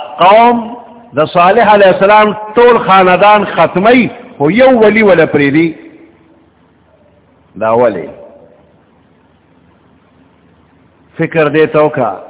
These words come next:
دا ولی د صالح علیہ السلام د خاندان او د نسب په اعتبار خو ولی دی، خو کافر دی، د کافرو مرګری دی. نو ځکه دی د قتل نه بچ کیږي.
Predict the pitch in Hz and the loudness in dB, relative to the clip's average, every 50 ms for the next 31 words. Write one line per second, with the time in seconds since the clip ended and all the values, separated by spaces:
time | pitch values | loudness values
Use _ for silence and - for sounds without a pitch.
0 | - - _ _ _ _ _ _ _ _ _ _ _ _ _ _ _ - 104 113 | -20 -20 _ _ _ _ _ _ _ _ _ _ _ _ _ _ _ -20 -8 -2
1 | 147 160 170 170 170 175 180 180 190 202 214 247 254 247 240 226 202 - - - | 0 2 2 2 2 2 2 2 2 2 0 0 2 0 0 -4 -8 -12 -18 -20
2 | - - - - _ _ _ _ _ _ _ _ _ _ _ _ _ _ _ _ | -20 -20 -20 -20 _ _ _ _ _ _ _ _ _ _ _ _ _ _ _ _
3 | _ _ _ _ _ _ _ _ _ _ _ _ _ _ _ _ _ _ _ _ | _ _ _ _ _ _ _ _ _ _ _ _ _ _ _ _ _ _ _ _
4 | _ _ _ _ 113 117 156 165 160 - 180 175 180 196 220 247 240 208 220 214 | _ _ _ _ -8 -2 -2 -2 -2 0 0 2 2 2 2 2 2 2 2 2
5 | 196 185 180 175 - 175 175 190 196 208 214 220 220 202 180 - - - - - | 2 2 2 2 0 0 0 2 4 4 2 2 0 -4 -10 -14 -16 -20 -20 -20
6 | - - - 120 123 160 151 - - 156 156 165 165 165 170 170 165 - 202 214 | -20 -20 -18 -4 -4 -2 -2 -2 -2 0 0 2 2 2 0 0 2 2 2 4
7 | 214 214 208 190 180 147 165 170 165 165 170 170 170 - 240 269 - - - 220 | 4 4 2 2 2 2 2 0 0 2 0 -2 0 0 -2 -2 -2 -2 -2 -2
8 | 202 190 180 170 170 170 - 180 175 160 185 196 202 185 165 135 143 165 160 165 | -2 0 0 0 0 0 0 0 -2 0 2 2 2 2 0 -2 -2 0 2 2
9 | 170 175 190 208 208 202 185 160 131 - - - - - - - - 117 120 113 | 2 2 2 2 2 2 2 2 0 -4 -10 -16 -20 -20 -20 -18 -10 -10 -10 -10
10 | - - 151 147 147 151 156 151 - 233 240 226 208 190 185 170 160 147 - - | -6 -2 0 2 4 4 2 2 2 2 2 2 2 2 0 0 0 -2 0 0
11 | 151 147 143 143 151 160 151 147 139 135 135 131 131 120 123 175 180 185 185 185 | 2 2 2 0 0 0 0 0 0 0 0 0 -2 0 0 2 2 2 2 2
12 | 185 170 139 - - - - - - 135 156 147 240 247 247 220 190 202 196 185 | 2 0 -2 -4 -8 -16 -20 -14 -6 -4 -2 0 0 0 0 0 2 2 2 2
13 | 175 170 - - 180 - 180 165 160 160 156 143 139 143 131 - - - 202 196 | 0 0 0 -2 -2 0 0 -2 -2 -2 -2 -2 -2 -4 -4 -4 -6 -4 -2 -2
14 | 175 147 139 | -2 -2 -6